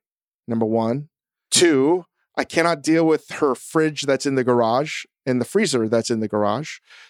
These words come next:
and the kimchi <laughs> fridge that's in the garage and her fridge and freezer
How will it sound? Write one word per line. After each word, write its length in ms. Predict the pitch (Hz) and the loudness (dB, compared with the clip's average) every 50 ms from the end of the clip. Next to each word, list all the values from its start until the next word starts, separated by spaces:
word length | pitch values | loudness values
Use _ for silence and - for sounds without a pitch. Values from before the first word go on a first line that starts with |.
| _ _ _ | _ _ _
and 200 | 139 139 131 127 | 2 4 4 2
the 40 | 131 | 0
kimchi 400 | - - 302 339 - - 131 113 | 2 2 2 2 2 0 -2 -2
<laughs> 20 | |
fridge 520 | - - - - 127 - - - - - - | -4 -4 -2 -2 0 0 0 -2 -2 0 0
that's 220 | - 180 - - | 0 0 0 0
in 80 | 147 123 | -2 0
the 80 | 110 | 0
garage 480 | 107 110 104 104 107 117 143 160 - - _ _ _ _ _ _ _ _ _ _ _ - | 0 0 0 0 -2 -4 -6 -10 -14 -18 _ _ _ _ _ _ _ _ _ _ _ 0
and 300 | 214 247 269 285 285 277 | 2 4 4 4 2 0
her 240 | - - - 233 214 | -2 0 0 0 0
fridge 480 | - - - - 214 220 226 208 - - | -2 -6 -2 0 2 2 2 0 -2 -2
and 180 | - 190 190 185 | 0 0 0 0
freezer 320 | - 208 190 170 180 175 | 0 -2 0 0 0 0